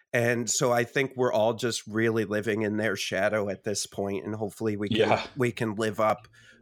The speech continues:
Speaker 1: um, to what they've accomplished, because they, they really have, I, I think, set this community and set this game up to succeed through these, through these events,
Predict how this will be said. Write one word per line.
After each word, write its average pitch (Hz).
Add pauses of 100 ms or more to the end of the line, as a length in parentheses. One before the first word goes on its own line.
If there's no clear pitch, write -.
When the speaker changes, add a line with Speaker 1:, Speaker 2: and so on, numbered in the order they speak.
Speaker 1:
um, 104
to 110
what 104
they've 104
accomplished, 98
because 101 (540)
they, 131
they 135
really 135
have, 107 (680)
I, 135
I 139
think, 113 (380)
set - (640)
this 123
community 123
and 110
set -
this 110
game 113
up 98 (240)
to 113
succeed 110
through 113
these, 104 (180)
through 117
these 107
events, 104